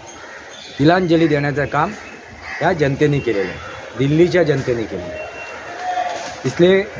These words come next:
म्हणून काय म्हणतो आपण, "ये पब्लिक है, सब जानती है." मित्रांनो, जनता आहे ना, थोडीशी भोळेपणा पण दाखवते, विचार करते, "चल, एकदा दिली आहे संधी,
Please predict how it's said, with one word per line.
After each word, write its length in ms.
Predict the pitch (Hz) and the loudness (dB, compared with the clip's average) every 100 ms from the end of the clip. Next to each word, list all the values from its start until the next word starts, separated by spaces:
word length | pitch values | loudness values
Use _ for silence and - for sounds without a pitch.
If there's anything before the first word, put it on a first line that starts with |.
| - - - | -12 -12 -4
म्हणून 200 | 131 170 | 0 2
काय 160 | 175 180 | 2 2
म्हणतो 260 | 180 175 | 2 2
आपण, 320 | 170 180 214 240 - - - - - - - - - - - | 2 4 2 -2 -14 -20 -20 -20 -20 -20 -18 -20 -20 -8 -2
"ये 60 | |
पब्लिक 500 | 165 165 147 180 165 | 2 2 4 2 4
है, 100 | 196 311 - 190 | 2 0 -4 -4
सब 60 | |
जानती 500 | 175 143 127 123 113 | 0 0 0 -2 -6
है." 60 | 90 - - - - - - - - - - - - - | -6 -10 -20 -20 -20 -20 -20 -18 -16 -16 -16 -14 -6 2
मित्रांनो, 480 | 156 202 226 226 247 - - - 123 | 4 6 4 2 -2 -6 -16 -12 -4
जनता 300 | 143 170 226 | -2 2 4
आहे 100 | 220 | 4
ना, 180 | 185 180 - - - - - - - - - - - 147 | 2 -2 -6 -16 -18 -18 -18 -18 -14 -14 -16 -18 -2 4
थोडीशी 460 | 175 175 220 247 - - - - 120 120 | 4 4 0 -2 -6 -16 -18 -16 -4 4
भोळेपणा 400 | 185 233 220 214 | 6 6 4 2
पण 200 | 214 190 | 0 0
दाखवते, 400 | 143 123 - 90 - - - - - - - - - - - - - | 0 -2 -4 -10 -14 -18 -20 -20 -20 -20 -20 -18 -16 -14 -12 -4 -2
विचार 260 | 151 233 | 4 4
करते, 220 | 202 190 190 | 2 0 0
"चल, 200 | 220 175 | 2 4
एकदा 220 | 165 196 | 4 4
दिली 200 | 180 185 | 4 4
आहे 80 | 165 | 2
संधी, 280 | 143 113 | -2 -4